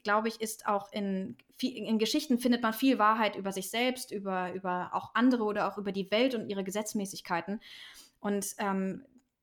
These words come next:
diese Wahrheit auch herauszufinden und sich ihr zu nähern im Schreibvorgang oder auch im Lesevorgang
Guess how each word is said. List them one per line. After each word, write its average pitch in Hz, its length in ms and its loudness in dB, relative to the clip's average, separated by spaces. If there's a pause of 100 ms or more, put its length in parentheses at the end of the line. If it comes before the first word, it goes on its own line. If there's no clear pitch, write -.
(120)
diese 226 240 4
Wahrheit 220 720 4
auch 196 220 2
herauszufinden 214 840 0
und 175 120 -2
sich 196 200 -6
ihr 196 120 0
zu 196 120 -4
nähern 208 340 2
im 190 120 -2
Schreibvorgang 190 800 -2
oder 202 260 2
auch - 100 -2
im 226 80 4
Lesevorgang 196 840 -2